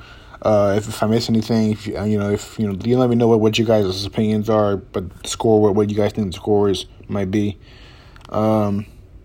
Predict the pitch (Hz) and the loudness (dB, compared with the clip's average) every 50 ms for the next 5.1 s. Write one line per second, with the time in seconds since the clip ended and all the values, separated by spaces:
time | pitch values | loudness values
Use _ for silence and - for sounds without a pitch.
0 | - - - 117 117 113 - - 127 123 127 127 127 131 127 123 113 - - 123 | -10 -4 -2 0 0 2 2 4 4 6 8 8 8 8 6 6 4 0 0 0
1 | 123 117 117 113 117 120 107 110 117 117 117 110 120 113 107 104 - 127 120 113 | 0 0 0 0 0 2 2 2 0 0 0 2 2 0 0 0 2 0 0 2
2 | 117 117 113 101 104 101 104 110 104 - 120 135 156 170 165 147 - - - 113 | 2 0 0 0 0 0 0 -2 -2 0 0 2 4 4 4 2 2 0 -2 -2
3 | 107 104 101 95 - - - - - - - - - - - - - 110 110 107 | -2 -2 -2 -6 -8 -14 -20 -20 -20 -20 -20 -20 -20 -12 -6 -2 0 0 2 4
4 | 110 110 107 104 101 95 - 117 110 104 98 92 98 110 107 104 104 104 107 - | 6 6 6 6 4 2 2 2 2 2 2 0 -2 -2 -2 -2 -2 -4 -4 -4
5 | - - | -6 -8